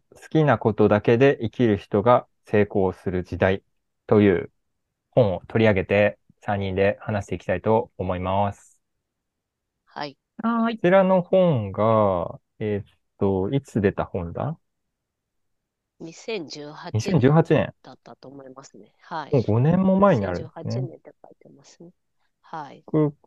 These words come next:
Speaker 1: 割と出たすぐぐらいに多分読んだ気がします。なので、
Speaker 2: お。
Speaker 1: 今回課題本になって懐かしいなと思いつつ、また再読して、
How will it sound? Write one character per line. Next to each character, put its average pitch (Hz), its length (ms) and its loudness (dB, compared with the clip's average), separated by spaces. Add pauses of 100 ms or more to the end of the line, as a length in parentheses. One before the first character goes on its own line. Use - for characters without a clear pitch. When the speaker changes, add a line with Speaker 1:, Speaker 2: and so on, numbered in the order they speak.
Speaker 1:
割 151 240 2
と 165 160 0 (280)
出 156 220 4
た 104 480 4 (720)
す - 140 -20
ぐ 180 320 2
ぐ 208 80 8
ら 156 140 6
い 101 60 -2
に 87 280 -8
多 127 120 -4
分 92 380 -6 (460)
読 120 180 2
ん 110 80 0
だ 82 380 -2
気 - 160 -2
が 98 240 0
し - 160 -10
ま 90 160 -4
す。 - 140 -20 (500)
な 123 80 -2
の 110 100 -4
で、 95 180 -8 (440)
Speaker 2:
お。 175 300 -10
Speaker 1:
今 151 200 -2
回 95 300 0
課 113 160 -2
題 123 160 0
本 120 180 0
に 113 100 -2
な 113 120 -2
っ 107 80 -8 (100)
て 87 300 -2
懐 117 140 -2 (100)
か 143 140 0
し 143 140 0
い 131 60 2
な 113 240 2
と 98 100 -4
思 95 300 -4 (240)
い 101 100 -2
つ - 200 -16
つ、 - 360 -4 (140)
ま 117 160 -2
た 113 380 4 (560)
再 117 140 2
読 104 300 -2
し - 120 -20
て、 101 320 2